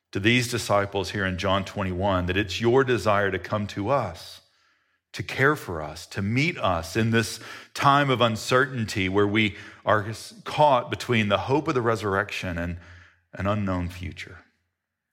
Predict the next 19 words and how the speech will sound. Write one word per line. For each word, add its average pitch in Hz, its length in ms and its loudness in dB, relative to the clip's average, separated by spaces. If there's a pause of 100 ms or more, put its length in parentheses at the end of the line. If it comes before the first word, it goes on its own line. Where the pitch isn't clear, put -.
(260)
And 101 100 -4
so, 110 120 0
Lord, 107 240 6
I 98 80 6
pray 95 500 2
that 85 220 -4 (400)
as 98 180 0
we 117 140 2
gather 120 400 4
around 117 300 4
your 113 120 0
word 101 360 2
today, 76 400 -12 (580)
I - 80 -6
pray 127 420 0
that 90 140 -6
you 107 100 -2
would 104 120 -4
speak - 760 -6